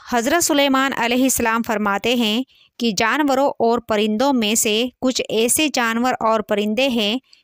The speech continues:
कि जिनकी दुआ और बद्दुआ अल्लाह तबारक व तआला फ़ौरन कबूल करता है। हज़रत सुलेमान अलैहिस्सलाम फरमाते हैं कि मैंने बहुत से इंसानों को इन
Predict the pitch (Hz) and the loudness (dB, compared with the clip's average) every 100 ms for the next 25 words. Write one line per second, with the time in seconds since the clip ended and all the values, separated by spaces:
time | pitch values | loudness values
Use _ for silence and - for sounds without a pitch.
0 | - 233 277 285 277 254 208 208 202 269 | -4 -2 0 0 0 0 2 2 0 -2
1 | - 240 220 233 240 247 233 226 220 226 | -2 0 2 0 0 2 2 0 0 0
2 | 226 233 220 214 214 208 202 190 214 220 | -2 -2 -2 0 -2 -2 -2 -2 -2 -2
3 | 202 240 - _ _ _ - - 240 247 | -2 -4 -6 _ _ _ -8 0 2 4
4 | 294 330 - 254 226 262 269 220 196 208 | 2 0 0 2 4 4 2 0 0 -2
5 | 202 220 190 165 214 233 330 339 302 277 | 0 0 0 -2 -2 0 0 2 2 2
6 | 277 294 - 240 240 247 240 233 226 220 | 2 2 0 -2 2 2 2 0 -2 -2
7 | 208 202 196 233 240 226 208 269 - - | -2 -2 -2 0 0 0 0 -2 -6 -20
8 | - 240 240 294 311 320 254 247 269 285 | -4 0 2 2 2 2 2 0 0 0
9 | 262 - 226 - 208 226 277 247 226 - | 0 0 -2 0 0 0 0 2 0 0
10 | 233 | -2